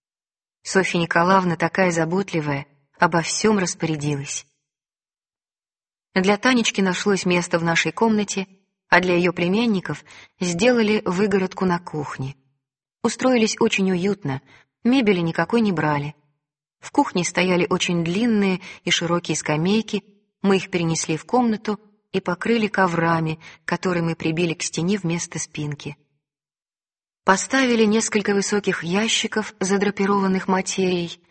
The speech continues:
и на них банки с высокими цветами почти до потолка. А главное — два угла заняты святыми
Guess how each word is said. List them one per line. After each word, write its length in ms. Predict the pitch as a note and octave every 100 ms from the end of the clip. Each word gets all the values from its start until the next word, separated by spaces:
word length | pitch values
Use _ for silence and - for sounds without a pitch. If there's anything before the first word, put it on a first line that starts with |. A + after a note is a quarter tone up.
| _ _ _ _
и 100 | F#3+
на 140 | F#3+
них 360 | G#3 C4 C#4+ - -
банки 420 | F3+ G#3+ B3 A#3
с 120 | -
высокими 460 | F#3 - G#3 G3 F#3
цветами 520 | - E3+ E3+ D#3+ D3
почти 400 | - - - G#3
до 100 | F#3
потолка. 560 | F3 E3 D#3 - C#3+ D3 _ _ _ _ _ _ _ _ _
А 120 | -
главное — 680 | F3 D#3+ F#3+ G#3+ F3 D3 C#3 _ _ _ _ _
два 300 | E3 E3 F#3+
угла 440 | F#3+ F3+ F3 G3+ A3
заняты 460 | F3 G3 G3 F#3
святыми 440 | F3 - E3 G3